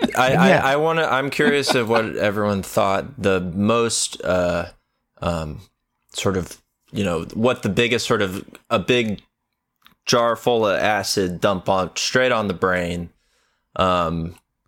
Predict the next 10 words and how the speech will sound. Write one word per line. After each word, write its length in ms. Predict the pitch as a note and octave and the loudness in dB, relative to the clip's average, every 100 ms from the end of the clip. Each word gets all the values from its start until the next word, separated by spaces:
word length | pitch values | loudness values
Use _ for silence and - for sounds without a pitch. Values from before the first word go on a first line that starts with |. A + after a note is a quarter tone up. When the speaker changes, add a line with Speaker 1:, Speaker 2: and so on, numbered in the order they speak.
| - - F#2+ | -8 -6 -2
Speaker 1:
that 160 | F#2+ | 0
you 100 | F2+ | 0
saw 500 | - - G#2 G2+ F#2 | 0 2 2 2 0
<laughs> 20 | |
from 340 | F2 G2+ F#2 F2+ | -2 -2 0 0
E 180 | F#2 F#2 | -2 -2
three 260 | F#2+ F#2 | -2 0
this 260 | F2+ E2+ - | -2 -4 -2
time. 420 | F#2 F2 F2 E2+ | 0 0 0 0
I, 320 | G2 G2 F2+ | 0 0 -2